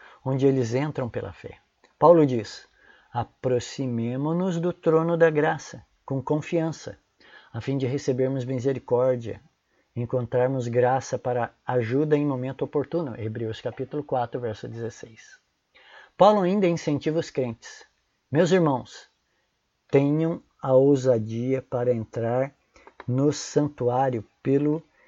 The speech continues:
sangue de Jesus, pelo novo e vivo caminho que ele nos abriu." Hebreus capítulo dez, verso dezenove e vinte.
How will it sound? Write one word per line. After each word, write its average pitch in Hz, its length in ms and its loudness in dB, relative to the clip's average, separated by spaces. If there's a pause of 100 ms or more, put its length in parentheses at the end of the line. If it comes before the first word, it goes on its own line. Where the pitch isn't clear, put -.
(180)
sangue 190 720 0
de 127 200 0
Jesus, 120 580 -4
pelo 123 320 -4
novo 147 480 -2
e 139 80 0
vivo 131 280 -4
caminho 123 380 -4
que - 120 -8
ele 123 180 -2
nos 127 180 -4
abriu." 127 440 -4
Hebreus 117 440 -4
capítulo 110 720 -10
dez, 117 460 -4
verso 120 360 -6
dezenove 131 500 -4
e - 20 -4
vinte. 107 440 -12